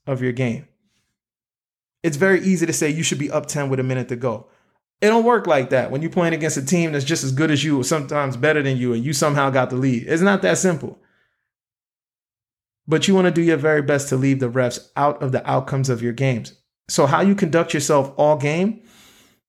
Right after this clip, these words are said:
is oftentimes going to, it's going to influence what happens at the end of the game.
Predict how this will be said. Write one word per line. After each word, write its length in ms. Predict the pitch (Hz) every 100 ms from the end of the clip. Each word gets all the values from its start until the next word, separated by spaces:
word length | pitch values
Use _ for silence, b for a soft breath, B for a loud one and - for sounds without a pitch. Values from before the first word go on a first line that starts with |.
| _
is 240 | 160 -
oftentimes 800 | 147 175 180 165 151 151 139 135
going 260 | 123 139 131
to, 400 | - 135 123 113
it's 140 | 151 135
going 280 | 151 175 175
to 220 | - -
influence 960 | 165 165 147 139 131 120 - - - -
what 240 | 127 139
happens 360 | 139 139 139 135
at 100 | 127
the 140 | 127
end 200 | 160 165
of 40 | 143
the 60 |
game. 300 | 127 117 -